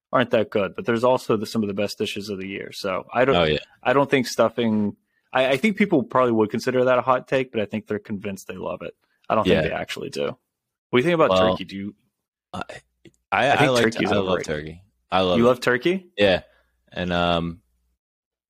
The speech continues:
Speaker 2: I just, yeah, I love turkey. I, I don't know. Who do you think's gonna get the, uh, Thanksgiving football turkey this year? They give those huge ass turkey legs at the end of each game.
Speaker 1: <laughs> May-, maybe that's gonna be our predictions.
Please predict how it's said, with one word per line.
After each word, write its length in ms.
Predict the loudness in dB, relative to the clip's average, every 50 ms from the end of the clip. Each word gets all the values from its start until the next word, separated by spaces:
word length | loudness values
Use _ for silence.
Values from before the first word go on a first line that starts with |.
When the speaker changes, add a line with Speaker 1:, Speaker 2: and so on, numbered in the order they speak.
| -10 -6
Speaker 2:
I 80 | -6 -4
just, 340 | -4 -4 -4 -4 -4 -2 0
yeah, 300 | 0 0 0 0 -4 -4
I 100 | -2 0
love 200 | 2 2 2 0
turkey. 480 | -2 -2 -2 -2 -2 -2 -4 -4 -6 -10 _ _ _ -6
I, 220 | -4 -2 0 0
I 40 | 0
don't 100 | 0 0
know. 220 | 0 2 0 0 -2
Who 220 | -4 -2 0 2
do 40 | 2
you 60 | 2
think's 280 | 2 0 0 -2 -2 -2
gonna 180 | -2 -2 -2 0
get 240 | 0 0 0 0
the, 180 | -2 -2 0 2
uh, 260 | 2 2 2 0 -2 -6 -10 _ _ _ _ _ _ _ _ _ _ _ _ _ _ _ _ 0
Thanksgiving 720 | 2 2 2 2 2 2 2 2 2 0 0 -2 -4 -8 _ _ _ _ _ _ _ -14 -10
football 500 | -10 -2 0 0 2 4 4 4 4 2
turkey 400 | 2 2 0 0 0 0 -2 -2
this 200 | -2 -2 -4 -4
year? 140 | -2 0 0
They 120 | 0 0
give 180 | 0 0 0 0
those 280 | 0 0 0 -2 -4 -8 _ -10
huge 420 | -6 -2 0 0 0 -2 -2 0
ass 240 | 0 0 0 0 -2
turkey 360 | -4 -4 -4 -4 -2 -4 -4 -4
legs 320 | -4 -6 -8 -8 -8 -10
at 80 | -8 -6
the 100 | -6 -6
end 140 | -6 -6 -6
of 100 | -4 -4
each 180 | -6 -6 -6
game. 360 | -4 -4 -4 -4 -6 -8 -12 _ _ -20 -20 _ _ _ _ _ _ _ _ _ _ _ _
Speaker 1:
<laughs> 180 | -20 -8 -2 0 2 2 0 -2 -10 -10 -10 -10 -6 -4 -4 -4 -4 -4 _ -2
May-, 380 | -2 -2 0 2 4 4 4
maybe 240 | 6 4 4 4 6
that's 240 | 4 4 2 2 2
gonna 140 | 0 2 2
be 120 | 2 0
our 80 | 0 0
predictions. 600 | -2 -4 -4 -6 -6 -6 -8 -8 -8 -8 -10